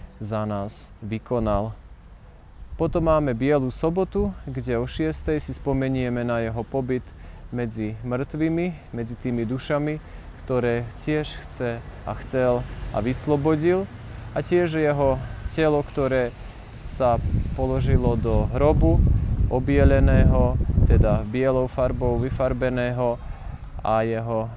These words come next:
telo, ktoré ležalo pomazané, ako to bolo v Izraeli, e, praxou a obvité do bieleho rúcha, preto je to aj Biela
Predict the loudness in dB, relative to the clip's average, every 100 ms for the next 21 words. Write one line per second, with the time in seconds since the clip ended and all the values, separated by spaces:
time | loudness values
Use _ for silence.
0 | -12 -2 0 0 -2 -4 -2 0 -2 -2
1 | -2 0 -2 -4 -10 -18 -18 -16 -4 0
2 | 2 0 0 0 0 -2 -4 -6 -6 -4
3 | -2 -2 -2 -6 -12 -6 -6 -4 -4 -4
4 | -6 -8 -8 -6 -4 0 0 0 -2 -6
5 | -12 -16 -16 -16 -16 -14 -10 -10 0 0
6 | 0 -2 0 2 2 0 0 0 0 -2
7 | -4 -4 -4 -6 -4 -4 -4 -6 -12 -12
8 | -10 -6 -2 -2 -2 -6 -8 -4 -2 -2
9 | -2 -2 -2 -4 -4 -4 -4 -8 -8 -10
10 | -10 -10 -10 -10 -8 -6 -6 -6 -6 -4
11 | -4 -6